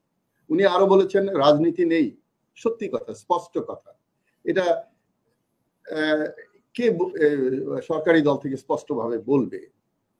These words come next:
এ পরিস্থিতিতে আওয়ামী লীগ, আহ, এই পরিস্থিতি থেকেও আওয়ামী লীগ মুক্তি চায়, এটা উনি স্বীকার করলেন।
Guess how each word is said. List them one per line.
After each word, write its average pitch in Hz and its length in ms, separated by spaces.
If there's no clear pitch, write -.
এ 175 100
পরিস্থিতিতে 202 640
আওয়ামী 175 400
লীগ, 190 240
আহ, - 1200
এই 180 200
পরিস্থিতি 196 540
থেকেও 233 260
আওয়ামী 180 220
লীগ 151 140
মুক্তি 135 260
চায়, 113 240
এটা 151 180
উনি 196 180
স্বীকার 135 300
করলেন। 92 340